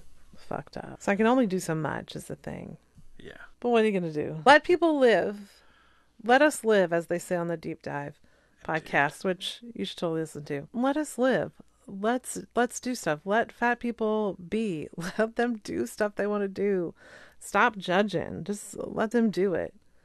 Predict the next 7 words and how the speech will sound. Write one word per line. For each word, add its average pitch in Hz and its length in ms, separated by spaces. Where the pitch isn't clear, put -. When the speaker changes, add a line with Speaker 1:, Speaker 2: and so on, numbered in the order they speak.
Speaker 2:
Indeed. - 440
Speaker 1:
And 240 260
I 233 240
hope 262 220
that 254 140
companies 226 840
start 190 580